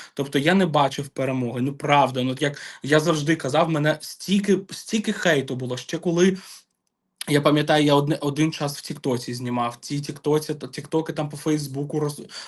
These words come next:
розходилися, е, і я пам'ятаю, скільки було лайна і скільки було хейту з того, що він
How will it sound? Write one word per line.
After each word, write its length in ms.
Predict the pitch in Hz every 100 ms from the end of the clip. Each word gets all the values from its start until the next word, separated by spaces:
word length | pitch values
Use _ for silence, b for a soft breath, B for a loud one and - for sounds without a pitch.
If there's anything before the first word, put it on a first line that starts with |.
| -
розходилися, 960 | 139 - 151 160 156 151 147 - 143 143 B B
е, 440 | - 135 135 131 131
і 360 | 151 151 151 151 139 -
я 160 | 139 147
пам'ятаю, 360 | 151 147 156
скільки 360 | 151 - 175 160
було 340 | 147 151 147
лайна 560 | 135 143 143 143 156 185
і 40 |
скільки 300 | 151 - -
було 200 | 139 135
хейту 360 | 127 160 165 151
з 80 | 151
того, 240 | 147 139
що 180 | 143 143
він 300 | 143 180